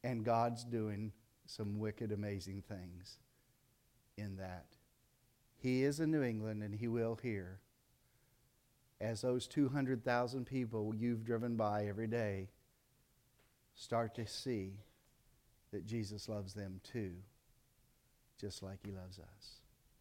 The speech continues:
Would you pray with me, please? Father, we thank you for what you have done in calling us out of darkness into life, light, out of death into life, out of hopelessness into hope.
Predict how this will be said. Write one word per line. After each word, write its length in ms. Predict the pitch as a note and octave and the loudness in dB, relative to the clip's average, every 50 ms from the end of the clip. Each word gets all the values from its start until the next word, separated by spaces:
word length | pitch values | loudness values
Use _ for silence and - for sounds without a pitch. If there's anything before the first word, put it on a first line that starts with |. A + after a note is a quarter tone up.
| - _ _ - | -20 _ _ 0
Would 140 | - C3+ C3 | 0 0 0
you 60 | C#3+ | 0
pray 180 | - - E3 D#3+ | 2 4 4 4
with 160 | D#3+ D#3 - | 4 2 0
me, 100 | D#3 D3 | -4 -4
please? 420 | D3 - D3 C#3 C#3 C#3 - - - - - - _ - _ _ - - _ _ _ - _ _ - _ - - - - - - - - - - - - - - - - - - - | -4 -4 -6 -8 -8 -8 -10 -16 -20 -20 -20 -20 _ -20 _ _ -20 -20 _ _ _ -20 _ _ -20 _ -20 -20 -20 -20 -20 -20 -20 -20 -20 -20 -20 -20 -20 -20 -20 -20 -8 4 12
Father, 240 | D3+ D3 D3+ D3+ D#3 | 12 12 12 12 12
we 120 | D#3 D3 | 6 6
thank 320 | - F3 E3 E3+ D#3+ - | 8 6 6 6 6 6
you 120 | F3 E3+ E3 | 6 4 6
for 160 | D#3 - C#3+ | 6 6 6
what 220 | C3+ C#3+ C#3 C3 | 8 8 8 8
you 160 | C3+ C3 C3 C3+ | 8 6 6 6
have 140 | A#2+ A#2+ | 4 4
done 420 | A#2+ B2+ B2+ C3 C#3+ D#3+ F#3 F#3+ F3 - - - - - - - - - - - - - - - - - - - - - - - - - - - | 4 6 6 6 6 4 2 0 -4 -10 -18 -20 -20 -20 -20 -20 -20 -20 -20 -20 -20 -20 -20 -20 -20 -20 -20 -20 -20 -20 -20 -20 -20 -18 -6 0
in 180 | C#3 C3 B2 A#2 | 4 4 4 6
calling 400 | - D3 C#3+ C#3 D3 D3+ D3 C#3+ | 10 12 12 12 12 10 8 8
us 160 | C3+ B2+ - | 6 6 10
out 160 | C#3 C3 C3 | 10 10 10
of 120 | B2+ A#2+ | 10 10
darkness 420 | B2 B2+ C3 C3+ C3+ C3 B2+ A#2 - | 8 8 8 8 6 2 -2 0 2
into 220 | B2+ B2 B2 A#2 | 2 4 4 6
life, 420 | A2 G#2+ G#2 A2+ A#2+ B2+ D3 C#3+ - - - - - | 6 6 6 6 6 4 4 2 -4 -12 -20 -12 -2
light, 460 | - B2 A#2 A#2+ B2+ D3+ - - - - - - _ - - - - - - - - - - - - _ - | 4 6 8 8 8 6 2 -4 -12 -18 -20 -20 _ -20 -20 -20 -20 -20 -20 -20 -20 -20 -20 -20 -14 _ 6
out 160 | - B2 B2+ | 8 8 10
of 160 | B2+ A#2 A#2 A#2 | 10 8 6 8
death 360 | B2+ B2+ C3+ D3 D3 - - | 10 12 12 10 10 8 2
into 220 | C3 B2 A#2+ B2+ | 2 2 4 4
life, 400 | B2 A#2 A#2 A#2 B2 C3 C3 - | 6 8 8 8 8 6 4 4
out 160 | B2+ A#2+ A#2 | 4 4 4
of 100 | A#2+ G#2+ | 4 4
hopelessness 640 | - C3 C3+ C3+ - - C#3 - - C#3 B2+ - - | 4 4 4 4 4 0 -4 -2 0 -2 -2 0 0
into 220 | C3+ B2+ C3 C#3 A#2+ | 0 0 0 0 0
hope. 340 | A#2 A2 G#2+ G#2+ - - | 0 0 0 0 -2 -4